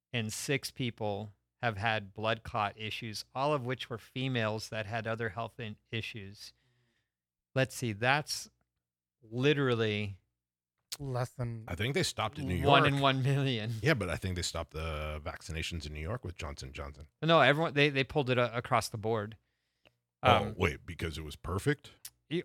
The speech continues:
Speaker 1: n-, well, they pulled it because there was six cases of a blood clotting issue.
Speaker 3: No,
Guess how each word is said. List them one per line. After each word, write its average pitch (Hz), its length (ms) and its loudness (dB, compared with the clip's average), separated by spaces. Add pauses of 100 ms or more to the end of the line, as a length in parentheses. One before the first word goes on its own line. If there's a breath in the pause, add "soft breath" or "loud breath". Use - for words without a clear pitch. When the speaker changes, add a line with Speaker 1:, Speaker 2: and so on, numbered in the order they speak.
Speaker 1:
n-, 151 400 2
well, 127 280 8
they 127 160 6
pulled 139 280 2
it 120 120 2
because 110 580 0
there 110 220 2
was 104 480 -4
six - 720 -4 (140)
cases 113 800 -4 (220)
of 107 320 -2
a 104 120 -6
blood 110 340 -2
clotting 101 380 -6
issue. 90 380 -4
Speaker 3:
No, 73 180 -6